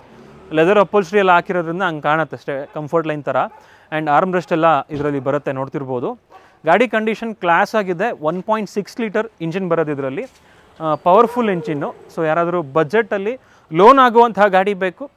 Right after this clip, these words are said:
ಹಾಗೆ ಸ್ವಲ್ಪ, ಆ, ಪವರು ಇರಬೇಕು ಅಂತ ಹೇಳಿದ್ರೆ ಈ ಗಾಡಿನ ನಾನು ಸಜೆಸ್ಟ್ ಮಾಡ್ತೀನಿ. ಟೂ ತೌಸಂಡ್ ಟ್ವೆಲ್ವ್ ಮಾಡೆಲ್ಲು, ತ್ರೀ ಲ್ಯಾಕ್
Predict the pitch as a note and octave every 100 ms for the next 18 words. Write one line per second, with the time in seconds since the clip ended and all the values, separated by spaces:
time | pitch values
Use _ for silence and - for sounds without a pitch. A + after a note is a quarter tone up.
0 | _ F3 F3 G#3+ G3 E3 F3 D3+ - _
1 | _ - D#3 D3 C3+ F3+ G#3 B3 A3 F#3
2 | F#3+ G3 E3+ D#3+ F3+ F3 G3 F#3 D#3+ D#3
3 | F#3+ D#3+ _ - D3 D3+ D#3+ - E3 C#3+
4 | C3+ G3+ - _ - - _ G#3 A3 A#3+
5 | A#3 A#3 A#3 G#3 G#3 A#3+ A3+ G#3 G#3+ B3
6 | _ _ - A#3 C#4 B3+ B3+